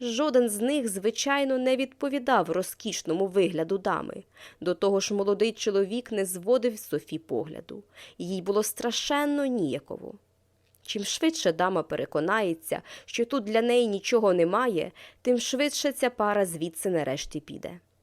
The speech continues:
Скориставшись порадою Фанні, Софі почала з найневдаліших капелюшків.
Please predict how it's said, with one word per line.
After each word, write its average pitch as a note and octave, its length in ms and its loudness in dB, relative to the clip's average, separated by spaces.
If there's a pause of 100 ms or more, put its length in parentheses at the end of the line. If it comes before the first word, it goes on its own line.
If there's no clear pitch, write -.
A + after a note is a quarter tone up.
(520)
Скориставшись - 840 -6
порадою F#3 420 -2
Фанні, A#3 560 -2 (240)
Софі D4+ 420 -2
почала B3 540 2
з A#3+ 100 -2
найневдаліших B3 1000 -2
капелюшків. - 840 -6